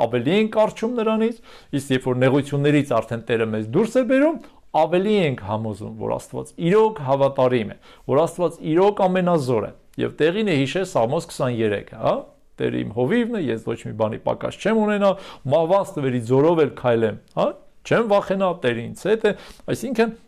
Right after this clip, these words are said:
Աստված ինքը ապացուցում է իր մեծությունը, իր գեղեցկությունը մեր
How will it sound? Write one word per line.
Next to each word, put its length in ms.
Աստված 600
ինքը 220
ապացուցում 640
է 80
իր 160
մեծությունը, 680
իր 160
գեղեցկությունը 760
մեր 140